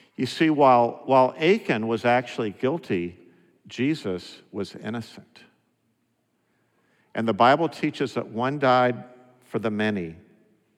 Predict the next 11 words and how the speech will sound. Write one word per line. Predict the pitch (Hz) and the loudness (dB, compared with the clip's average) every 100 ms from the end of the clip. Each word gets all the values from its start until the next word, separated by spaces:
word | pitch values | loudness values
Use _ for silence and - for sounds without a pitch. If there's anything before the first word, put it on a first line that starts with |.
| _ _ _ _ | _ _ _ _
and | 117 110 | -8 -6
Jesus | 117 120 113 107 | -2 -4 -4 -10
died | - 110 107 107 | 0 2 2 0
for | - 104 | -2 -2
our | 95 95 | 0 -2
sins. | - 110 101 90 - | -4 -4 -4 -8 -6
I | 101 | 0
like | 127 196 226 | 2 2 0
the | 185 | -8
commentary | - 151 156 151 127 143 107 101 101 | -4 -2 -2 -4 -6 -4 -2 -2 -4
in | - 110 110 107 | -4 -6 -6 -10